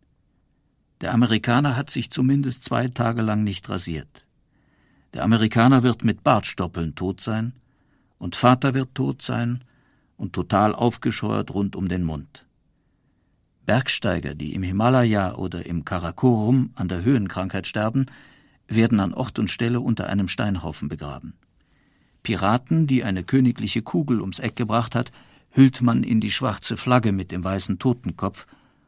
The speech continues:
und übergibt sie den Fluten des Ozeans.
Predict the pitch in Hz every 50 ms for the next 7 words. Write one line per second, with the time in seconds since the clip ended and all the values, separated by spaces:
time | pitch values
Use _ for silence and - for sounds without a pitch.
0 | _ - - 117 98 - 117 104 101 101 - 113 110 - - - 107 - 98 92
1 | 85 - 101 110 110 101 - - 90 85 92 87 - - 120 87 - - - 82
2 | 73 69 65 - - - -